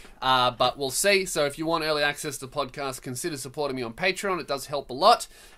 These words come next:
uh, and it pays for all the costs of running the servers and all that kind of shit to keep the podcast episodes up there. Every one I do makes it a little bit more expensive, and it adds up.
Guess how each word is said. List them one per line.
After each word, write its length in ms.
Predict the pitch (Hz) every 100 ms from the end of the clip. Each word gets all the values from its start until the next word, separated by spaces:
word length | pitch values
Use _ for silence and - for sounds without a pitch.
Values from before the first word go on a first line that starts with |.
| -
uh, 240 | 127 135
and 120 | 131 139
it 100 | -
pays 220 | 143 139
for 120 | 143
all 60 | 131
the 80 |
costs 380 | 127 - 123 -
of 180 | 123 107
running 280 | 120 120 117
the 60 |
servers 380 | 117 127 110 113
and 100 | 113
all 60 | 107
that 140 | 98
kind 120 | 120
of 80 | 104
shit 280 | - 110 -
to 100 | -
keep 300 | - 120 -
the 80 | -
podcast 640 | 113 101 - 107 104 -
episodes 520 | 120 117 117 113 107 -
up 220 | 190 190
there. 280 | 151 123 101
Every 200 | 131 139
one 140 | 135
I 100 | 131
do 340 | 120 160 175 175
makes 320 | 143 120 -
it 80 | 107
a 20 |
little 140 | 120
bit 140 | 123 123
more 180 | 120 117
expensive, 540 | - 151 147 135 127
and 100 | 117
it 80 | 110
adds 220 | 101 92
up. 180 | 80